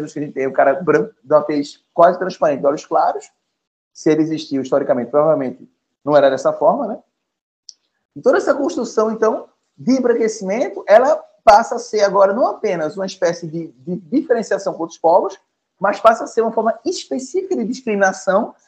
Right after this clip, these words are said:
que aponta para a inferioridade de um povo em relação ao outro. Então, você tem um critério identitário, que é o critério racial, que é construído sob a medida da exploração. E aí você vai ter agora uma condição suficiente para o racismo,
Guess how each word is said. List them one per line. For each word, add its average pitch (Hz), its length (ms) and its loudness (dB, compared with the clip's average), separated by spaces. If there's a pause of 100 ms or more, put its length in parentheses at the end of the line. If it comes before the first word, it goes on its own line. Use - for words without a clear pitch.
(160)
que 226 100 4
aponta 233 460 2
para 240 100 -6
a 247 60 -4
inferioridade 185 460 2
de 196 40 -2
um 214 100 -6
povo 196 440 4 (320)
em 208 60 -4
relação 214 400 4
ao 254 60 -2
outro. 165 300 -4
Então, 202 180 -2
você 214 220 -8
tem 233 100 -8
um 233 60 -6
critério 240 380 -2
identitário, 208 680 -2 (380)
que - 60 -2
é 185 40 2
o 175 40 -2
critério 156 360 0
racial, - 680 -4 (360)
que 240 80 -2
é 214 60 2
construído 269 560 -4
sob 320 180 -4
a 381 40 -2
medida 254 380 -4
da 269 60 0
exploração. 247 720 -6
E 196 60 0
aí 214 140 -2
você 269 180 -8
vai 233 100 -4
ter 220 100 -6
agora 208 200 0
uma 220 80 -8
condição 233 300 -10
suficiente 381 880 -10
para 170 60 -8
o - 40 -4
racismo, 123 440 -10